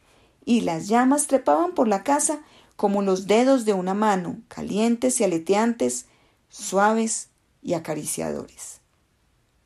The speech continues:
Lucille sonrió y se contuvo. Luego, súbitamente, el tanque de gasolina, habiéndose calentado demasiado, estalló con un ruido como de cañonazo e iluminó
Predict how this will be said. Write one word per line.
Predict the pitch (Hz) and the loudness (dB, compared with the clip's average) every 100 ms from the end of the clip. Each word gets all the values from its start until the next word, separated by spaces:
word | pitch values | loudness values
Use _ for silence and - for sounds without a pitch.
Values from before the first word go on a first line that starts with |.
| _ | _
Lucille | 185 170 - 262 294 | -10 -8 -2 0 0
sonrió | 285 269 214 196 240 269 277 - _ | -2 -2 -2 0 2 2 2 -2 _
y | 190 | -8
se | - 165 | -6 -8
contuvo. | - 165 - 165 156 - _ _ _ _ _ _ _ | -10 -10 -8 -8 -8 -12 _ _ _ _ _ _ _
Luego, | 175 190 170 - - _ _ _ _ _ | 0 0 0 -4 -12 _ _ _ _ _
súbitamente, | - - 269 269 277 247 202 247 269 262 262 269 _ _ _ | -10 -2 2 2 2 0 2 2 0 0 -4 -6 _ _ _
el | 226 220 | -2 0
tanque | - 311 302 311 | 0 0 2 2
de | 277 | 4
gasolina, | 220 220 190 208 220 185 170 - | 2 2 -2 0 0 -2 -4 -8
habiéndose | 175 185 214 226 254 233 | -4 -2 -2 -2 -2 -2
calentado | 208 185 175 208 214 240 | -2 -2 -2 0 2 2
demasiado, | 226 180 165 233 247 254 262 - _ _ _ - | 0 -2 -2 0 2 0 -2 -8 _ _ _ -8
estalló | 196 - 202 180 220 | -6 -4 -4 -2 0
con | 269 254 | 2 4
un | 254 | 4
ruido | 247 269 262 262 | 4 4 4 4
como | 269 233 208 | 4 2 2
de | 196 | 0
cañonazo | 202 196 202 226 262 269 277 277 - - _ | 0 0 0 2 2 0 -2 -4 -14 -20 _
e | - | 4
iluminó | 233 226 226 220 220 247 285 285 | 4 4 2 2 4 4 4 0